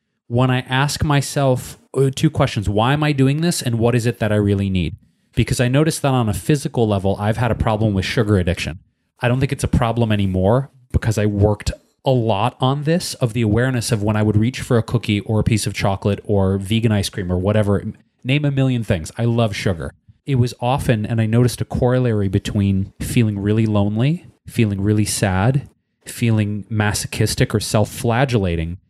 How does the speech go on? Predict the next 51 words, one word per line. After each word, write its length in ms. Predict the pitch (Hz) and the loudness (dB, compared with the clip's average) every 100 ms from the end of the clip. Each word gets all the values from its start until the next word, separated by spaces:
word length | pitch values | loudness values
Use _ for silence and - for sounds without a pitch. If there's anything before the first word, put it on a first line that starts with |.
| _ _ - | _ _ -2
And 140 | 120 | 0
in 100 | 110 117 | 0 0
order 260 | 123 127 143 | 0 0 0
to 200 | - 123 | 0 0
distract 600 | 104 - - 123 135 - | 0 -2 -2 -2 -2 -2
myself 460 | 117 131 120 110 | -2 0 0 0
from 300 | - 131 117 | -2 -2 0
that 260 | 110 101 - | 0 0 -2
pain, 500 | - 139 110 98 107 - | -2 0 0 0 -2 -2
often 400 | 117 117 - 107 | -2 -2 -4 -4
self-generated, 880 | - 104 92 110 120 113 92 87 95 _ _ - | -2 -2 0 0 2 2 0 -2 -6 _ _ -4
I 100 | 117 | 0
would 160 | 110 | 0
try 220 | - 123 113 | -2 0 2
and 220 | 101 98 | 0 0
mask 420 | 110 131 139 - | 0 0 -2 -2
it 120 | 113 | -2
and 160 | 101 101 | 0 0
comfort 460 | - 180 - 143 104 | 0 0 0 -2 0
myself 460 | 104 - 101 95 | 0 2 0 0
through 180 | - 104 | 0 -2
sugar. 500 | - 185 - - - _ _ _ _ - | 0 0 -2 -8 -16 _ _ _ _ -6
Because 480 | 117 - 120 107 - _ - - | -4 0 0 0 -6 _ -10 -4
on 120 | 110 | -2
a 40 | |
deeper 280 | 101 175 180 | -2 -2 0
level, 240 | 123 113 | 2 2
I 100 | 107 | 0
noticed 360 | 110 110 113 - | 2 2 0 -2
that 160 | 107 117 | -2 0
as 160 | 110 | 0
a 60 | 101 | 0
child, 600 | - 139 131 127 95 98 | -4 -2 0 0 -2 -4
I 100 | 110 | 0
didn't 200 | 110 117 | 2 0
feel 240 | - 123 113 | -2 -2 0
like 180 | 110 104 | 0 -2
I 60 | |
had 200 | 95 107 | -4 -2
a 40 | 107 | 2
lot 200 | 101 101 | 2 2
of 120 | - | 0
control 540 | 101 - 101 92 110 | -4 -2 0 2 2
because 360 | 113 98 101 95 | 0 -2 0 0
of 260 | 95 95 | 0 -2
my 220 | 110 104 101 | -4 -2 0
mom 240 | 101 101 | 0 0
and 80 | 101 | 2
dad's 220 | 101 95 | 0 0
relationship 680 | 95 95 92 95 - 95 92 | 0 0 -2 -2 0 0 0
and 160 | 90 | -6